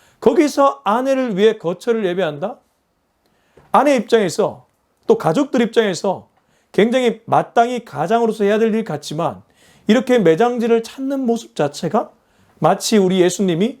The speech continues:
영원한 처소를 예배하러 가는 그 모습과 닮아 있다는 것이죠.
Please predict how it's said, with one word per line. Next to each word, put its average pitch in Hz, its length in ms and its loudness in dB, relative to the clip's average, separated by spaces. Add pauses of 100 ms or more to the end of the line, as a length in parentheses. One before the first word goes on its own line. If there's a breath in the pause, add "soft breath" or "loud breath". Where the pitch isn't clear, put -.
(360 soft breath)
영원한 233 480 2
처소를 262 500 -2
예배하러 208 360 2
가는 175 340 -4 (400)
그 - 160 -6
모습과 226 680 0 (420)
닮아 202 300 -4
있다는 127 240 -10
것이죠. 101 420 -16